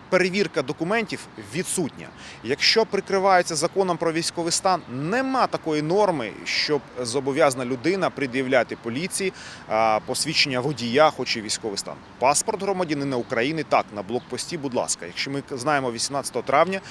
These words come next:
військовозобов'язані повинні ще будуть пред'явити військово-обліковий документ. Як воно буде кореспондуватися з цим обов'язком? Тобто, якщо ви їдете на автівці, вас зупиняє поліція і каже: "Покажіть військово-обліковий документ".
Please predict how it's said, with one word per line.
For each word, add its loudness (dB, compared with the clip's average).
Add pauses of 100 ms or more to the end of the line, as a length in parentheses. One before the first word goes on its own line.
(200)
військовозобов'язані 2
повинні -4
ще -2
будуть -6
пред'явити -6
військово-обліковий -2
документ. -6 (380)
Як 2
воно 0
буде 2
кореспондуватися 0
з 2
цим -2
обов'язком? 0
Тобто, -4
якщо 0
ви -2
їдете -6
на 0
автівці, -2
вас 4
зупиняє -4
поліція 0 (300)
і -4
каже: 4
"Покажіть -2
військово-обліковий 0
документ". -2